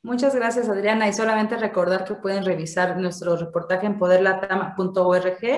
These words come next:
y en nuestras re-, redes, arroba Poderlatam en Twitter y también, bueno, en Univisión Investiga, la nota también de,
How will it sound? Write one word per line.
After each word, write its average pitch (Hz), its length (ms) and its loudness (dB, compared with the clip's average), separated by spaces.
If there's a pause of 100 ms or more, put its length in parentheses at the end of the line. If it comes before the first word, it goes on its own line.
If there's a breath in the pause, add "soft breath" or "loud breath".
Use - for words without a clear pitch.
(480 loud breath)
y 180 80 -4
en 180 120 2
nuestras 180 280 2
re-, 202 260 6
redes, 214 360 2
arroba 190 360 0
Poderlatam 175 600 -4
en 160 280 -6
Twitter 208 320 2
y 202 120 2
también, 170 320 0
bueno, 156 340 -2
en 156 100 -4
Univisión 160 460 -6
Investiga, 175 500 -2
la 165 200 -2
nota 156 260 -6
también 156 380 -8
de, 151 240 -6